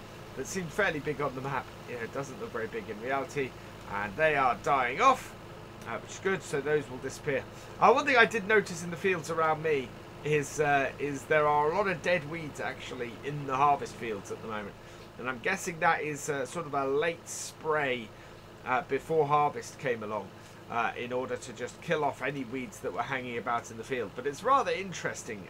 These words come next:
uh, to see that and see the effect it has. Uh, right, so that is, now one of the issues I have had with building my farm here is that, uh,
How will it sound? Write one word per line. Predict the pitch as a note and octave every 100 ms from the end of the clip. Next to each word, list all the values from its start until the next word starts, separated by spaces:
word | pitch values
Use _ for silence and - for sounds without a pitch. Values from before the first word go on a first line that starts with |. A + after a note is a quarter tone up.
| G2+
uh, | A2 F#2+
to | A2+
see | - C3
that | G#2 G2 -
and | G#2
see | G2 -
the | A2+ G2+
effect | G2+ A2 -
it | -
has. | G#2 E2+ - - - - - - - - - - - - - - -
Uh, | F#2 G2 D#2 - - - - - - - - - - -
right, | F3+ F3
so | - - - F3
that | E3+ F3+ -
is, | D3 D#3 D3 - -
now | C#3+
one | C#3+ A3
of | A3+ E3+
the | E3 D3
issues | D#3 D3+ D3 C3+
I | C#3
have | C3+ C#3+ C#3+
had | C#3+ C3 A2
with | A#2+
building | - C#3+ B2+ B2
my | A#2
farm | A2 C#3+ C3 A#2
here | A#2 G2 F2 - - - - - - -
is | B2 B2
that, | - C3 - -
uh, | C3 A#2+ A#2+